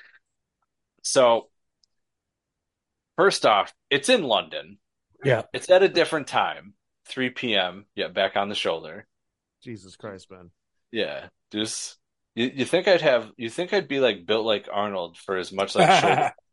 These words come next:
Speaker 1: I have to do with cats. It's ridiculous.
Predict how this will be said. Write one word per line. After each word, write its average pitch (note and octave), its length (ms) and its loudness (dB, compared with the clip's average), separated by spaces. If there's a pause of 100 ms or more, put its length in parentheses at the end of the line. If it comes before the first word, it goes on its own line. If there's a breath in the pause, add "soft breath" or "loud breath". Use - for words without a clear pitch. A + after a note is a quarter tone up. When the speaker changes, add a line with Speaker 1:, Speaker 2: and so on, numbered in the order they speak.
(260)
Speaker 1:
I F2+ 120 2
have F#2+ 180 2
to F#2+ 100 -6
do F2+ 180 -6
with E2 180 -12
cats. D#2+ 420 -4
It's - 100 -16
ridiculous. E2 720 -8